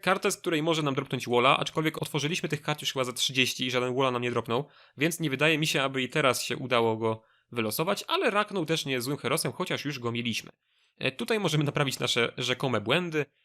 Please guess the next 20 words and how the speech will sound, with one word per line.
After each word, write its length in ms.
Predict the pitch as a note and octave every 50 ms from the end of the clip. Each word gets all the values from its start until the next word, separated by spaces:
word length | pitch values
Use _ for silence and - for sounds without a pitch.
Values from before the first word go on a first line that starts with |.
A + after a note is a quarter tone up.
| _ _ _
e, 140 | - A#2+ A2+
czyli 160 | - B2+ A#2+
dropnąć 320 | A#2 C3 B2+ - A#2+ A#2 -
antenę. 480 | C3+ C3 A#2+ C3 B2 A#2 A#2+ B2+ C#3 - _ _ -
O, 140 | C4+ A#3+
proszę 300 | - - - C#3+ B2+ B2
bardzo. 260 | G#2 G#2+ G#2 F#2+ - - - _ _ _ _ _ _ -
I 100 | D#3 D3
tak, 240 | - D3+ D#3+ -
to 100 | - -
jest 240 | D3 C#3 - - -
antena. 400 | C3+ C3 A#2+ A#2 C#3 A#2 A2+ G#2+
Na 120 | A2 C3 C#3+
tym 160 | D#3 D3+ C#3
kanale 300 | - C#3+ C#3 C#3+ C#3 C#3
to 100 | - C#3
się 140 | C3+ - C3+
nazywa 380 | C3 A#2+ B2 B2 C3 B2+ - -
antena, 520 | C3+ C3 B2+ A#2 - A#2+ A2+ G#2+ G#2 -
okej? 540 | A2 A2 - A#2+ A2+ B2 C3 C3+ - _